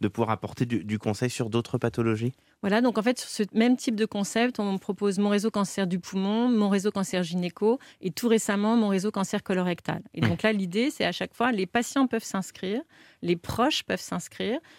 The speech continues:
Speaker 2: C'est, finalement, ça fait deux, euh, bulles séparées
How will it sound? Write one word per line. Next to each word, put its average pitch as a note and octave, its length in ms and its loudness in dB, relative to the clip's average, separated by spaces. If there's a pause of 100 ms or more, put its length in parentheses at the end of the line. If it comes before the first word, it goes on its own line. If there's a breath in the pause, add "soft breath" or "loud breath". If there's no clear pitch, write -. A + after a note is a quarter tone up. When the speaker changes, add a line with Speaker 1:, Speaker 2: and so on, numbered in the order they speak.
(120 soft breath)
Speaker 2:
C'est, - 140 -20
finalement, G3+ 320 2
ça G3+ 120 -2
fait F3+ 140 0
deux, A3+ 500 0
euh, E3 100 -2
bulles F#3+ 380 4
séparées G#3+ 600 0